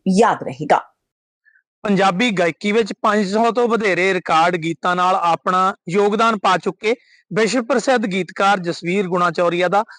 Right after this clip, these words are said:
Speaker 2: ਸਕਾਟਲੈਂਡ ਪਹੁੰਚਣ ਤੇ ਭਰਵਾਂ ਸਵਾਗਤ ਕੀਤਾ ਗਿਆ। ਉਹਨਾਂ ਦੇ ਗ੍ਰਾਈ ਨੌਜਵਾਨ ਕਾਰੋਬਾਰੀ ਨਵਜੋਤ ਗੋਸਲ, ਬੂਟਾ ਸਿੰਘ ਤੂਰ, ਗੁਰਵਿੰਦਰ ਸ਼ੇਰਗਿੱਲ, ਸੋਢੀ ਬਾਗੜੀ,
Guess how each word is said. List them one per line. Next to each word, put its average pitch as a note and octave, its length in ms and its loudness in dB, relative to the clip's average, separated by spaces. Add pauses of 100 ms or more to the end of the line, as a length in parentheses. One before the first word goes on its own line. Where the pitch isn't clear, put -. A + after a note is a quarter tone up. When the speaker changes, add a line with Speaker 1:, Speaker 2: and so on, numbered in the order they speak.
Speaker 2:
ਸਕਾਟਲੈਂਡ A#3+ 600 0
ਪਹੁੰਚਣ G#3+ 440 -2
ਤੇ A3 160 0
ਭਰਵਾਂ G3+ 460 0
ਸਵਾਗਤ F3 380 -2
ਕੀਤਾ F3 260 -2
ਗਿਆ। D#3 160 0 (640)
ਉਹਨਾਂ B3 240 2
ਦੇ C4+ 140 2
ਗ੍ਰਾਈ G3+ 400 0
ਨੌਜਵਾਨ F#3 460 0
ਕਾਰੋਬਾਰੀ F#3 540 0 (280)
ਨਵਜੋਤ G3 440 0
ਗੋਸਲ, G3 380 0 (240)
ਬੂਟਾ G3 300 0
ਸਿੰਘ A3+ 300 -2
ਤੂਰ, G#3 280 0 (200)
ਗੁਰਵਿੰਦਰ F#3+ 440 0
ਸ਼ੇਰਗਿੱਲ, G3+ 480 0 (220)
ਸੋਢੀ A3+ 360 0
ਬਾਗੜੀ, A3+ 440 0